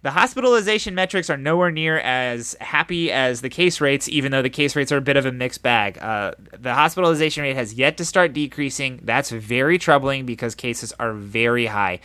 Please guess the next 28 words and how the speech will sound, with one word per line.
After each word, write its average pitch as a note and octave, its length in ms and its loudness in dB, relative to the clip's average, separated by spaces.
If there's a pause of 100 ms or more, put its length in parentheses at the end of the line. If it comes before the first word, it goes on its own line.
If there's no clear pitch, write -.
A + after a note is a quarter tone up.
(280)
We D3 180 0
are D#3+ 220 2 (100)
at D3 240 2
a G#3+ 80 2
peak, B3 500 -6 (360)
and C#3 240 -4
while E3+ 180 4
it E3+ 140 0
does E3 240 2
look F3+ 160 -2
like F#3 160 -2
we G#3+ 80 -6
probably E3+ 500 0
have F#3+ 220 -2
leveled E3+ 320 4
off, C#3 340 6 (320)
we D3 160 -4
need G3 320 0
to F3+ 100 -2
really E3 320 4
start C#3 480 2
decreasing C3 680 0
because C3 400 -2
there C3 260 0
is C3 200 -2
so D#3+ 380 0
much D#3 160 0
stress - 560 0